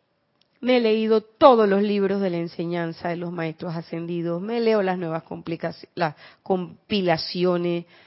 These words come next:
tantas cosas, pero todavía alrededor del ámbito de mi conciencia no siento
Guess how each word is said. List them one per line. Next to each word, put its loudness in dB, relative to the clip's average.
tantas 0
cosas, 0
pero 2
todavía 0
alrededor 0
del -6
ámbito -6
de -2
mi -6
conciencia -8
no -2
siento -2